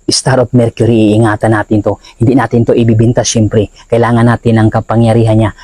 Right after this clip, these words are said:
para makatulong tayo sa mga kapwa natin na nangangailangan ng tulong. Kaya dito tayo ngayon sa malaking cross. Yan, kung makikita nyo.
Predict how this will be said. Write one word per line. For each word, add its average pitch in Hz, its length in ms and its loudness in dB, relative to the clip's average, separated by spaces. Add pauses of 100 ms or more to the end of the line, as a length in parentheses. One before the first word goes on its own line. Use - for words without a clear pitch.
para 113 160 -4
makatulong 117 640 -2
tayo 110 400 -2
sa - 160 -6
mga 117 160 2
kapwa 120 320 -2
natin 107 400 -2 (240)
na 113 80 2
nangangailangan 104 560 2
ng 104 160 0
tulong. 107 260 0 (300)
Kaya 104 140 -2
dito 113 180 0
tayo 104 240 0
ngayon 101 320 2 (320)
sa - 160 -2
malaking 107 320 0
cross. - 480 -4 (480)
Yan, 110 160 0
kung 104 160 -2
makikita 107 480 -2
nyo. 110 320 -2